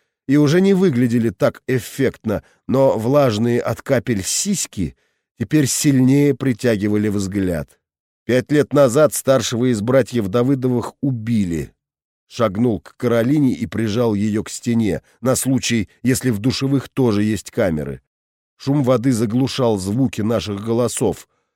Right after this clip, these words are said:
но мы всё равно говорили тихо. «Расскажи, как это произошло и какую роль в этом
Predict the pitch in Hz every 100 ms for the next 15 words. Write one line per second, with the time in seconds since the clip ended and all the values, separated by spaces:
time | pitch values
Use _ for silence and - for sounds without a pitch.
0 | _ - 131 143 - - 147 165 147 127
1 | 139 123 117 120 120 123 - 123 - 71
2 | - _ _ _ _ _ _ _ - 123
3 | 117 - 139 139 95 - 127 - 107 -
4 | 87 98 98 87 104 - 131 151 117 _
5 | _ 131 131 117 185 160 131 143 165 147
6 | 117 - - - 76